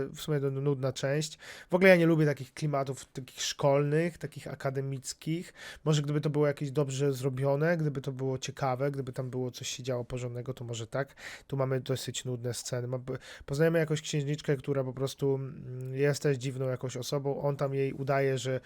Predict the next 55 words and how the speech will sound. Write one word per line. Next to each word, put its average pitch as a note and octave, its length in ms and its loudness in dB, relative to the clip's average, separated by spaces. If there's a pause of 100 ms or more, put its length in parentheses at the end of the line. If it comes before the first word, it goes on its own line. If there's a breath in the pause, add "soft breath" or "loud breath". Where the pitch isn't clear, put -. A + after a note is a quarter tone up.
(320 loud breath)
próbuje C3+ 340 4
się C3+ 140 -4
z B2 60 -6
nią C3 100 -4
umówić, C3 420 -2
ona C3 180 0
się C3 140 -6
na B2+ 100 -2
to C3 120 -6
zgadza, C3 380 0
o C3 120 0
dziwo, B2+ 380 -4
więc, A#2+ 360 -10 (480 loud breath)
no E3 60 4
ale F3+ 120 8
tu F#3 100 0
widzimy E3 280 0
później, D#3+ 280 0
że D3 120 0
mamy C#3+ 260 2
to C#3 200 0
podwaliny C#3 560 -2
tego, C3+ 320 0
że, B2+ 240 0 (600)
no, G#3 260 2 (120)
ona A3 220 8
po F#3+ 100 -4
prostu E3+ 340 4
chce D3+ 380 2
spokoju, D3+ 680 2 (920 loud breath)
y, - 40 -8 (300)
a D3+ 340 6
on D3+ 400 8
w - 40 -6
sumie C#3+ 200 -2
ma C3 140 -2
w - 80 -12
tyłku B2 320 -4
wszystko. - 520 -10 (200)
Bo-, E3+ 280 6
powiem, C#4 240 4
że G3 140 4
szczerze, F3 280 -4
ten E3 140 -4
odcinek E3 380 -6
jest D3 140 -8
tak E4+ 240 -6
nudny D3+ 600 2
i C#3+ 140 -4
nic F3+ 340 0
nie D#3+ 120 0
wprowadza C#3+ 500 0
poza C3 240 -4
tym, D3+ 200 -2
że C3+ 160 -2